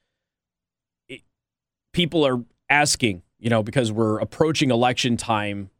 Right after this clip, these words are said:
and there's a political process that has to play out. And as I've said before, it's like, you know, we will get you the information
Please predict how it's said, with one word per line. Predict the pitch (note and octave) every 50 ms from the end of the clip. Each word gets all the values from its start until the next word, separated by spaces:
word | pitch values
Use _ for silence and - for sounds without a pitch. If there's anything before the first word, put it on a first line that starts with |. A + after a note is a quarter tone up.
| _
and | - G#2 G#2+ G#2+ G#2+ G#2+ G#2+ F#2+
there's | A#2 A#2+ A2 A2
a | G#2+ G2
political | - - A2+ B2+ C3 A#2+ B2 A2+
process | - - C3 A2+ A2 A2 - - A2 G#2+
that | - A2 F#2+
has | - - G#2 G#2 G#2 -
to | -
play | - - - G#2+ G2+ G2
out. | G2 F#2 F2+ E2+ E2 - -
And | F#2+ G2+ G2 G2
as | G2+ G2+ G2+
I've | G2+ G2 G2 -
said | - B2+ A#2 G#2+
before, | G2 G2 - - G#2 G2+ G2
it's | G2+ F#2+ F#2 -
like, | G#2+ G#2+ G2 _ _ _
you | G2+ G2
know, | F#2+
we | F2+ F2+ G#2 A#2
will | A2+ A#2 A#2
get | G#2 A#2+ A#2+ A2 -
you | A#2
the | A2 A2+
information | G#2+ - A2 G2+ G#2+ G#2 G#2 - - G#2 G2 F#2